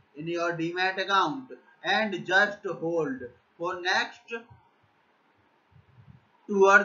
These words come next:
three years. Friends, after two or three years, Farmy stock can be traded at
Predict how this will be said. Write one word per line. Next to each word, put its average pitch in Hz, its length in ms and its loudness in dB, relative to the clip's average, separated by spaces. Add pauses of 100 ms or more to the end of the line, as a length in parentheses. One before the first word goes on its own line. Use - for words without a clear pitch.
three 202 160 -8
years. 190 640 -4 (280)
Friends, 208 420 -2
after 180 500 -4
two 196 160 -2
or 190 260 2
three 202 260 -10
years, 196 500 -4 (360)
Farmy 196 560 0
stock 180 320 -8
can 170 240 -8
be 175 120 -8
traded 175 300 -6
at 190 320 -6